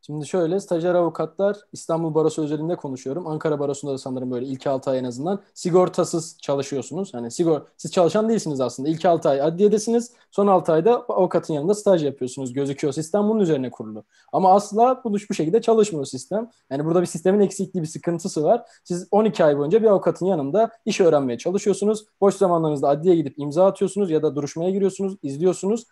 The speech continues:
Sonraki altı ayda da zaten avukatın yanında normal çalışmanıza devam ediyorsunuz. Şimdi avukatlar, stajyer avukatların maaşının düşük olmasının temeldeki sebebi sigorta girişlerinin olmaması. Siz sigortalı bir çalışan olsa zaten minimum asgari ücret vermek durumundasınız. Bunun başka bir alternatifi yok.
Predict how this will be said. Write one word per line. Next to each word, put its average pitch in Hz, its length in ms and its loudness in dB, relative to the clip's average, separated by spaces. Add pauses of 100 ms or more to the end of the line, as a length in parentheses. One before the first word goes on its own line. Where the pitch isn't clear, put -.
(180)
Sonraki 208 340 2
altı 202 200 4
ayda 170 200 2
da 220 60 2
zaten 180 280 0
avukatın 185 340 -2
yanında 147 200 -4
normal 165 280 0
çalışmanıza 160 460 -2
devam 180 200 2
ediyorsunuz. 113 460 -14 (300)
Şimdi 165 160 -2
avukatlar, 196 460 2
stajyer 202 320 0
avukatların 185 440 -2
maaşının 165 360 -2
düşük - 180 -10
olmasının 160 360 -4
temeldeki 180 480 -2
sebebi 190 380 -4 (180)
sigorta 202 420 2
girişlerinin 196 400 0
olmaması. 135 480 -4 (180)
Siz 156 180 -10
sigortalı 190 400 2
bir 190 40 -2
çalışan 190 340 0
olsa 170 180 -4
zaten 196 300 -2
minimum 202 280 0
asgari 190 280 0
ücret 208 200 -4 (220)
vermek 165 360 0
durumundasınız. 180 600 0 (180)
Bunun 156 140 -4
başka 160 260 0
bir 180 40 0
alternatifi 160 480 -4
yok. - 160 -6